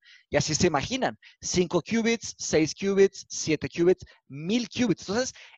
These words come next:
el crecimiento de computación cuántica es exponencialmente más veloz al de las computadoras normales.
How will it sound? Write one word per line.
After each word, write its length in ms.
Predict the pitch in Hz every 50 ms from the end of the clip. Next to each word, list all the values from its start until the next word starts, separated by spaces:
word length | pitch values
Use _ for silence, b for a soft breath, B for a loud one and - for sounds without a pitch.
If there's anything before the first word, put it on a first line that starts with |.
| B
el 200 | - 202 208 -
crecimiento 760 | - - 202 190 - - 202 190 190 208 214 220 - - 311
de 120 | 311 302 -
computación 760 | - 254 220 - 190 185 - 156 143 - - 170 170 202
cuántica 500 | - - 196 180 175 175 - 202 - 180
es 100 | 156 139
exponencialmente 1400 | - - - - - - 202 170 147 131 123 - - - 147 147 165 190 196 190 185 185 175 - - 196 208 233 - _ _ _ _ _ _ _ _ _
más 280 | - 131 135 131 147 135
veloz 640 | 156 180 175 147 143 147 190 240 - - - - _ _ _ _ _ _
al 220 | - 135 147 147 131
de 80 | 139
las 120 | 135 123 -
computadoras 380 | - 120 113 - 123 127 143
normales. 560 | 147 139 110 110 127 156 165 127 101 90 -